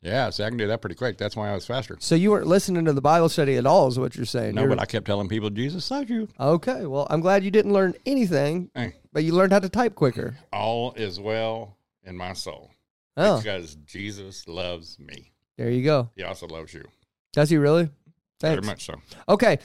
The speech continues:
Speaker 2: let's get to the Gemini Druid. She is a Celtic pagan. Um, we appreciate her coming on. We've had this scheduled for over a month, so we're excited to hear from her. Um, she said she will not be doing any rituals on the phone with us today.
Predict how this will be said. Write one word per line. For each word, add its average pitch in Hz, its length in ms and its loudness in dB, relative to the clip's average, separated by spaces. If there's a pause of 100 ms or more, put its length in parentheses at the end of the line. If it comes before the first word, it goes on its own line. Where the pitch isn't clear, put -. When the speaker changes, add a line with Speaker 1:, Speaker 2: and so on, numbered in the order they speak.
(160)
Speaker 2:
let's 202 180 4
get 220 260 2
to 226 120 4
the 175 160 6
Gemini 170 560 4
Druid. 165 420 4
She - 160 0
is 156 140 4
a 143 60 2
Celtic 175 460 0
pagan. 156 480 2
Um, 135 140 0
we 156 120 4
appreciate 165 440 2
her 151 140 2
coming 156 280 2
on. 143 200 2
We've 160 140 2
had 147 180 2
this 151 120 -2
scheduled 147 380 0
for 143 160 0
over 143 220 4
a 165 80 4
month, 160 280 2 (440)
so 147 200 2
we're 143 140 2
excited 156 560 0
to 147 100 0
hear 156 240 0
from 139 240 -2
her. 147 360 0 (240)
Um, 123 420 0 (840)
she 185 160 2
said 151 240 0
she 160 120 -4
will 139 120 -2
not 139 200 0
be 151 100 2
doing 160 300 4
any 160 160 2
rituals 151 440 0
on 151 140 2
the 170 80 -2
phone 135 260 0
with 143 160 -2
us 160 180 -2
today. - 380 -4